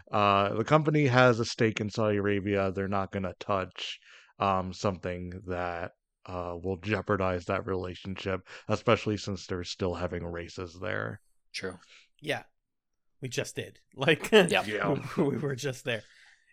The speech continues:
Speaker 3: It's, it's a fascinating thing, right? 'Cause, yeah, there are, you can't see the interesting meetings,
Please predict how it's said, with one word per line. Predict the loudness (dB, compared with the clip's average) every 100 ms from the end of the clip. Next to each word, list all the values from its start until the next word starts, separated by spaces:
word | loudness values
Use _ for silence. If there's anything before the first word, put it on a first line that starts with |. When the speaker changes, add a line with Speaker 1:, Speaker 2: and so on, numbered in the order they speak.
| 0
Speaker 3:
It's, | 0 0 -14 _
it's | 4 6 4
a |
fascinating | 6 8 8 6 0
thing, | 0 0 6
right? | 6 6
'Cause, | 2 0
yeah, | 4 6
there | 8
are, | 8 6 4 -14 _ _ _
you | -2 -2
can't | 0 2 2 2
see | -2 -4 0
the | -2
interesting | -2 0 0 0 -4 -6
meetings, | -6 -8 -8 -12 -14